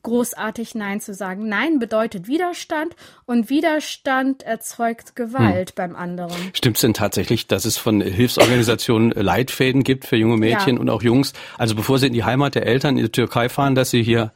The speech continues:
Speaker 2: äh, also hier im Land eidesstattliche Erklärungen zurücklassen sollen beim Anwalt, also dass sie wieder zurück nach Deutschland wollen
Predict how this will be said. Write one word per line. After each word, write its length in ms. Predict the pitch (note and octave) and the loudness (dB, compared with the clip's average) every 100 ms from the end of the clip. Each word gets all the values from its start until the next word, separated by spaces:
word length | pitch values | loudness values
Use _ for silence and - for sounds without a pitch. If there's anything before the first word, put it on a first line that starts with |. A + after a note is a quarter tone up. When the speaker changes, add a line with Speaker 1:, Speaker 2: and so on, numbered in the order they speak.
| - - - - | -14 -18 -12 -8
Speaker 2:
äh, 60 | |
also 320 | - A2 A2 - | -2 0 0 -2
hier 260 | - B2 D3+ | -2 2 4
im 100 | B2+ | 6
Land 220 | A#2+ A#2+ | 4 2
eidesstattliche 600 | A#2 C3+ - B2+ B2+ - | 0 0 2 0 0 0
Erklärungen 580 | B2+ - C3 E3+ D3 D3 | 0 2 4 4 4 2
zurücklassen 600 | - C3 D3 C#3 C3+ C#3 | 2 0 2 0 2 2
sollen 240 | C#3 C#3 C3 | 2 2 2
beim 180 | B2+ B2 | 2 2
Anwalt, 420 | B2+ B2+ B2 B2 | 2 4 2 0
also 140 | G#2+ | -2
dass 160 | G#2 A2+ | 0 0
sie 200 | A#2 G#2+ | 2 2
wieder 160 | A2+ A2 | 2 0
zurück 260 | G#2 C3+ | 2 0
nach 140 | A2 - | 0 2
Deutschland 420 | C#3+ F#3+ G2+ E2+ | 2 2 0 -2
wollen 300 | F2 D#2+ D#2+ | -4 -4 -8